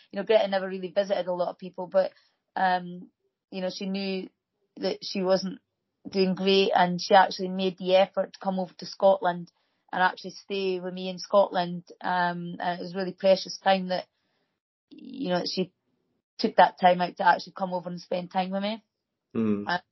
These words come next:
Speaker 1: there was a, an amazing, strong woman who was a big influence on me, you know, towards the latter, uh, end of my career, really.
Speaker 2: Mm. Okay, yeah, yeah. R-, sort of legend of the sport, really, yeah.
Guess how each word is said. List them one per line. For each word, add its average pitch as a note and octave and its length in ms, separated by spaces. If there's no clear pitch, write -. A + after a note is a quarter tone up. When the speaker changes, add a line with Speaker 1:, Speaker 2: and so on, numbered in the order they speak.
Speaker 1:
there F#3 60
was F3 120
a, F3 240
an F3+ 340
amazing, F#3 380
strong F3+ 400
woman F#3 280
who F3+ 120
was F3 280
a - 120
big F#3+ 180
influence F3 580
on F3 140
me, E3+ 340
you F#3 140
know, F3 100
towards F3 280
the F3+ 60
latter, F3 280
uh, - 340
end F3 180
of E3+ 60
my E3+ 180
career, F3+ 240
really. E3 300
Speaker 2:
Mm. G#2+ 300
Okay, A2 360
yeah, A2 160
yeah. A2 320
R-, - 400
sort - 120
of G#2+ 40
legend A2+ 320
of A2+ 40
the G#2+ 80
sport, - 300
really, G#2+ 280
yeah. A#2 200